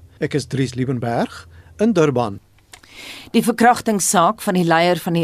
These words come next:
Speaker 2: Riviere van Lewende Water Kerk in Everton, Gauteng, is in die Pretoria se Hooggeregshof uitgestel. Die saak sal eers oor twee weke hervat word.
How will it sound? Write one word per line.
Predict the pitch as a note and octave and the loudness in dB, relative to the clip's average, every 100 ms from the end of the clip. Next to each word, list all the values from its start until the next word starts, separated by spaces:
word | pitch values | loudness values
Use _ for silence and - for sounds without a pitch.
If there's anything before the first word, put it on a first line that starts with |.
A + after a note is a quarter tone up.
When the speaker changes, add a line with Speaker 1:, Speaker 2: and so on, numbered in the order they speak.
| D3+ | 0
Speaker 2:
Riviere | - - G3+ F3+ E3 | -2 0 2 2 0
van | E3 D3+ | 0 2
Lewende | D#3+ E3+ D#3 A#2+ | 2 2 0 0
Water | C#3 E3+ F3+ - | 2 2 -2 -2
Kerk | E3+ D#3 - | -2 -2 -2
in | D3 - | -4 -2
Everton, | F3+ E3+ E3+ D3+ | 0 0 -2 -4
Gauteng, | D3+ C#3+ D3+ - A#3 D#3+ G#3 - - - | -2 -4 -4 0 0 0 -4 -8 -20 -8
is | - A3+ - | -2 0 2
in | - | 4
die | A3 | 4
Pretoria | A3+ G#3 C4+ C#4 C4+ A#3+ | 2 -2 0 2 2 0
se | - A3 | 0 0
Hooggeregshof | D3+ E3+ - F#3+ D#3 - D3+ A#2 - | 0 -2 -2 -2 -2 -4 -6 -6 -6
uitgestel. | - D#3 - E3+ - C#3+ A2+ D#2+ - - - - | -4 -4 -4 -6 -4 -2 -4 -6 -14 -18 -10 -2
Die | E3+ | 0
saak | - F#3 C3+ G3+ | 0 2 2 2
sal | - F3+ D#3+ | -2 -4 -2
eers | E3 D#3+ - | 0 -2 -2
oor | D3 F3 - | -4 -6 -4
twee | B3+ B3 E3+ | 0 2 2
weke | F3 E3+ - G#2+ | 0 0 -2 -4
hervat | C3 D3 - C#3 - | -4 -4 -4 -4 -4
word. | C3+ F#2+ - | -6 -6 -8